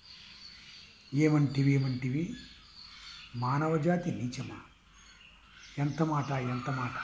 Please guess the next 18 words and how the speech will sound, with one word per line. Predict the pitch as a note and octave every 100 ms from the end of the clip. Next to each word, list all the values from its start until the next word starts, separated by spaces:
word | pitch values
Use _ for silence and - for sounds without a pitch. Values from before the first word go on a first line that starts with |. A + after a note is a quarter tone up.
| - - - - - - - - - - - - - - - - -
అని | C3
వాళ్ళ | C3 B2+ A#2+
మనవడు | A2+ B2 D#3 D3 G2+ - - _ _ -
అనే | B2+
ప్రతి | B2+ A2+ -
మాటని | C3 C3 C3 C3+ A2+ G2 - _ _ - - - _ C3+
మనం | B2
ఆనందంగా | G#2+ A#2+ C#3+ D#3 D3+ D3 A#2+ - - - - - - - _ _ - C3
గ్రహిస్తున్నాం. | B2+ - - A2 - - - - -
ఆ | E3
రూపాన్ని | F3 F3+ G#3 G3
మళ్ళీ | C#3+ C3 C#3
చూస్తున్నాం. | - A#2 - A2 G#2+ - - - - - - - _ _ _ _ _ - - - - - -
చూడండి, | B2 A2 G#2 - - - - - - - - - - C3+
ఎక్కడో | - C#3 C3+
నిమ్మకూరు | B2+ B2+ B2+ B2+ C3+ A2+
గుంటూరులో | B2 A#2+ C#3+ C3
పుట్టి | - A2 - A2+